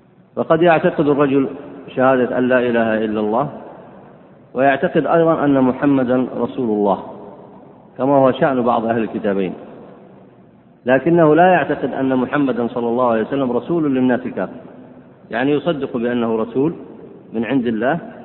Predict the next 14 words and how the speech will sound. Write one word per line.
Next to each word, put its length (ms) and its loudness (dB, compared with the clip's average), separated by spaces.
لكن 360 2
يقول 420 0
إنه 360 4
رسول 420 0
ليس 200 0
بمرسل 580 0
لنا، 240 2
وإنما 360 4
نكتفي 400 2
بأنبيائنا، 720 2
فيفرقون 640 2
بين 180 4
الله 300 4
ورسله، 440 0